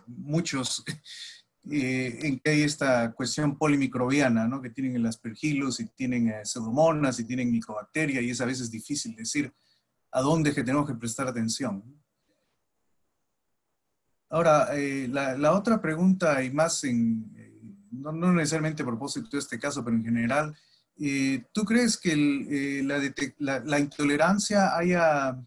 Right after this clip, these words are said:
tenido algo que ver con la marcha para abajo del F B uno en este paciente? En cierta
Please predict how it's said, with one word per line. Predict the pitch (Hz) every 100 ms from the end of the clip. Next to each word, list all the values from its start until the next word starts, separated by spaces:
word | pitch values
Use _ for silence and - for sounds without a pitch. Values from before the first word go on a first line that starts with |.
| _
tenido | 143 151 170
algo | 180 180 -
que | 139
ver | 156 190
con | 180 147
la | 135
marcha | 131 147 165 - 160
para | 131
abajo | 127 151 170 165
del | 139 135 139
F | 156 160
B | 143
uno | 170 180
en |
este | 180 185
paciente? | 170 160 196 208 175 - _ _ _ _ _ _ _ _ _ _ _ _ _ _ _ _ _ _ -
En |
cierta | 147 180